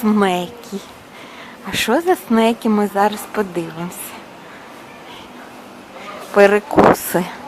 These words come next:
Ну, по-моєму, тут ніяких перекусів.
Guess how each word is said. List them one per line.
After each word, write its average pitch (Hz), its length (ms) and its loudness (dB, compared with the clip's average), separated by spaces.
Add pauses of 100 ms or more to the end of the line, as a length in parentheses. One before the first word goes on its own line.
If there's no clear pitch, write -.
(1000)
Ну, 214 100 4
по-моєму, 269 420 8
тут 254 220 -2
ніяких 254 420 4
перекусів. 214 800 2